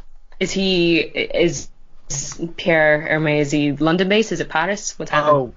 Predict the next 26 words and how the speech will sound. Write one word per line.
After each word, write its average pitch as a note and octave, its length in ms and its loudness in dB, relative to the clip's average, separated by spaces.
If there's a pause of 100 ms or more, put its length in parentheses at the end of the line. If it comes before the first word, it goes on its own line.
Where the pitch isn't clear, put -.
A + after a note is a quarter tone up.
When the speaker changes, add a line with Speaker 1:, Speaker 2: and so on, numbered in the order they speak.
(100)
Speaker 2:
Paris, D3+ 720 2
but C3+ 160 -4
he's C3 160 -2
got, C#3 320 2
he's C3 180 -2
got, D3 220 0
I C3 60 -4
think D3+ 180 -4
he's C3+ 100 -2
got C3+ 220 0
one A#2 180 0
in A2 380 -2
a A2+ 80 -4
shop - 300 -6
in A2 120 2
London, G#2+ 460 2
and, G#2 360 0 (600)
um, A2 400 2
you B2+ 160 2
can C#3 220 2
do, C#3 220 6
like, B2 280 4
you B2+ 80 -8
can C3 280 -4
do, D3 280 0
like, B2+ 380 2